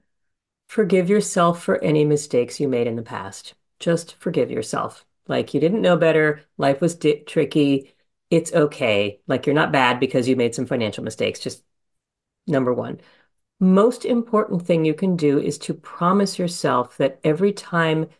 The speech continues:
you get some extra money, whether that's a tax refund, a gift, a pay rise, that you take some of it, ideally half of it, and put that towards your savings. That, to me, is the most important thing you can do.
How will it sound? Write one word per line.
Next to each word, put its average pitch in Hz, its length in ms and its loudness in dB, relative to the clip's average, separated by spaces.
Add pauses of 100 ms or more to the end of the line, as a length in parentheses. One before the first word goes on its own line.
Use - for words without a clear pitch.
(140)
you 175 140 0
get 147 260 0
some - 240 -2
extra - 400 -6
money, 120 460 -4 (460)
whether 147 260 0
that's 131 420 -2
a - 60 -18
tax - 440 -6
refund, 175 580 0 (120)
a 151 80 -4
gift, 165 560 0 (380)
a - 80 -10
pay 180 260 0
rise, 160 520 2 (280)
that - 180 -2
you 185 160 2
take 175 480 -2 (800)
some 185 240 0
of 180 140 2
it, 185 280 0
ideally 147 580 0
half 160 280 -4
of 208 120 0
it, - 240 0 (120)
and 151 260 0
put 175 240 0
that 165 240 0
towards 147 520 0
your 147 160 -2
savings. - 560 -8 (880)
That, 180 260 0
to 196 100 -2
me, 175 200 4
is 160 100 -4
the 165 80 0
most 143 200 0
important 156 340 -2
thing 147 140 -2
you 131 80 -2
can 127 120 -6
do. - 140 -8